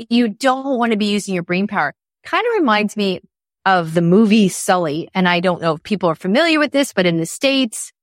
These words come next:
I think it's Jersey, where the plane went down and he had to land it in the Hudson River and nobody died and he saved everyone. If you watch the movie, what they're showing is really, to be honest, the number one thing is they were trying to find out whose fault it was 'cause somebody has to be accountable.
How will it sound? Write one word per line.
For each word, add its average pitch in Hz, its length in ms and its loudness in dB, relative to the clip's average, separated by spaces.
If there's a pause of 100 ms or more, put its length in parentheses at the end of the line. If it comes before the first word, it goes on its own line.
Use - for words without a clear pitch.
(100)
I 156 120 -12
think 214 180 0
it's - 140 -10
Jersey, 247 520 2
where 180 160 2
the 160 80 -2
plane 214 380 0
went 170 180 -2
down 220 380 0
and 175 160 -2
he 190 140 -4
had 175 200 -2
to 160 80 -2
land 185 320 0
it 180 100 0
in 165 120 -4
the 160 60 -4
Hudson 170 320 -4
River 196 360 0 (280)
and 175 120 0
nobody 170 300 0
died 170 360 0
and 160 140 -4
he 151 80 -8
saved 165 380 -4
everyone. 143 300 -8 (180)
If 294 160 2
you 339 100 4
watch 262 360 0
the 196 100 0
movie, 185 560 0 (180)
what 220 280 -2 (140)
they're 208 160 2
showing 185 720 0
is 185 180 0
really, 208 380 0
to 170 100 -6
be 175 120 0
honest, 202 420 0
the 170 140 -6
number 196 200 0
one 180 120 2
thing 180 180 -2
is 147 100 -4
they 160 60 -4
were 160 80 -2
trying 208 180 -2
to 196 60 -2
find 175 200 -4
out 156 140 -6
whose 180 160 -6
fault 160 260 0
it 151 60 -4
was 127 180 -4
'cause - 140 -14
somebody 185 220 0
has 170 100 -6
to - 80 -12
be 151 100 -4
accountable. 151 520 -6